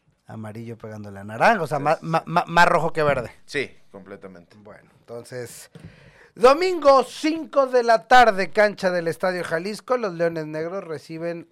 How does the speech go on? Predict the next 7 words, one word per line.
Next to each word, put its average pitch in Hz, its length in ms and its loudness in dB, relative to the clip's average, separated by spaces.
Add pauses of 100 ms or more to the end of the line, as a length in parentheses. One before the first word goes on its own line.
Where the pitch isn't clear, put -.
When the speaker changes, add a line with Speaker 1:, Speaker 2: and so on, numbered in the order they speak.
Speaker 1:
al 135 240 -6
Tapatío 143 640 -6
Domingo 131 560 -6
de 123 180 -8
Leones. 240 800 4 (1400)
Los 175 240 2
boletos, 233 600 2